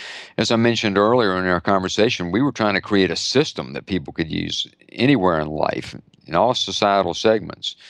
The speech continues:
uh, to help add more heart to everything that they do. So to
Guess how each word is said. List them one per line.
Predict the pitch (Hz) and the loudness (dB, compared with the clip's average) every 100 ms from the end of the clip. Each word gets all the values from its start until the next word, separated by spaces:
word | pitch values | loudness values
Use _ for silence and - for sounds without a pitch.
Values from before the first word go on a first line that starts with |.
| - - - - - | -20 -20 -20 -20 -8
uh, | - 98 98 87 | 2 2 2 0
to | 110 | 0
help | 113 107 | 2 2
add | 92 107 107 | 2 2 2
more | 107 101 | 0 -2
heart | 90 120 82 | 0 0 0
to | - | 0
everything | 92 92 92 92 | 0 0 -4 -2
that | 87 78 | -2 0
they | 82 | 2
do. | 92 92 - - _ - - - - | 4 2 0 -10 _ -20 -20 -16 -4
So | - 117 | 0 2
to | 110 110 104 90 | 2 2 2 0